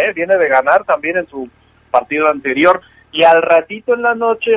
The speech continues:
juega el México Olímpico ya, ¿no? Contra Honduras, la final donde van a buscar el tricampeonato. Ha ganado México, Adrián, cuatro de los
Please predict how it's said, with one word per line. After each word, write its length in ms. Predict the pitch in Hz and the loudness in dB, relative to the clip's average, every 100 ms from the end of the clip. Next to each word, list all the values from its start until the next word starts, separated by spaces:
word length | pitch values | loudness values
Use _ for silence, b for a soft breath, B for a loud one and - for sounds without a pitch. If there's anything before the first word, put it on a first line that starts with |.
| 214 | 0
juega 420 | 196 190 190 185 | 0 2 2 0
el 400 | 165 143 135 131 | -4 -8 -8 -12
México 920 | 139 170 185 185 170 165 156 156 147 | -6 -6 -6 -6 -2 0 2 0 -2
Olímpico 640 | 156 156 233 269 190 - - | -2 -2 -2 -6 -6 -2 2
ya, 240 | 190 269 - | 2 0 -4
¿no? 120 | - | -10
Contra 360 | 143 123 135 | -8 -4 0
Honduras, 400 | 131 139 208 196 | 0 2 4 4
la 160 | 156 143 | 4 0
final 420 | 156 147 170 226 | -2 -6 -2 0
donde 220 | 214 165 | -2 0
van 100 | 151 | 0
a 60 | 202 | 0
buscar 340 | 160 - 160 | -6 -2 -2
el 140 | 180 165 | -2 -6
tricampeonato. 960 | 160 143 - 139 135 139 160 170 170 - | -10 -6 0 0 0 -2 -2 -2 -4 0
Ha 140 | 180 | 2
ganado 340 | 214 185 214 | 2 0 0
México, 420 | 202 196 214 202 214 | 0 -4 -8 -2 0
Adrián, 360 | 180 196 208 _ _ _ _ _ | 2 2 0 _ _ _ _ _
cuatro 480 | 160 185 214 240 226 | 2 2 2 2 2
de 100 | 196 | 2
los 260 | 156 156 | -2 -4